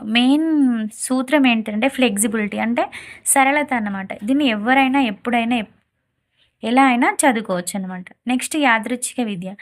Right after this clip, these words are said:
దీనికి లక్ష్యం మరియు కాలం రెండూ ఉండవు. ఎందుకంటే మనం అనుకోని సంఘటనల ద్వారానే, అనుభవం ద్వారానే మనం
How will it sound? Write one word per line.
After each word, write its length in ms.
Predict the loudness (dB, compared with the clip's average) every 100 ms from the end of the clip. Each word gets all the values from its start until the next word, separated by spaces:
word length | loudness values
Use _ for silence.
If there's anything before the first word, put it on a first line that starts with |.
| -20 -20 _ 2
దీనికి 300 | 4 6 4
లక్ష్యం 520 | 2 0 0 0 2
మరియు 240 | 2 2
కాలం 400 | 0 2 2 0
రెండూ 340 | -2 0 0 0
ఉండవు. 260 | 0 -4
ఎందుకంటే 500 | -6 -6 -4 -4 -2
మనం 200 | 0 2
అనుకోని 380 | 2 2 2 2
సంఘటనల 480 | 4 2 2 0 0
ద్వారానే, 540 | 0 0 0 0 -2 -4 _ _ _ -8 -2
అనుభవం 480 | 2 4 4 4
ద్వారానే 380 | 4 2 0 -2
మనం 280 | -2 -2